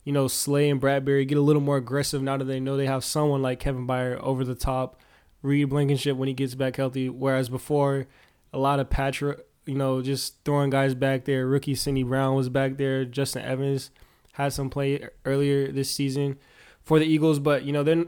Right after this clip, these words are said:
there's nothing like Kevin Byard, who has, you know, his name holds weight in the league, you feel me? So I think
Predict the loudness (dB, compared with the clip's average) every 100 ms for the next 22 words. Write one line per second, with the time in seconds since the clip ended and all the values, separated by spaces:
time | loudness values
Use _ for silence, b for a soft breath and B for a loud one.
0 | -2 2 4 4 4 2 0 0 -2 -2
1 | 0 0 0 0 0 0 0 0 -2 -8
2 | -6 -2 0 0 0 0 0 0 -2 -2
3 | -4 -2 -2 -2 -2 -8 -6 -6 -6 -6
4 | -6 -4 -6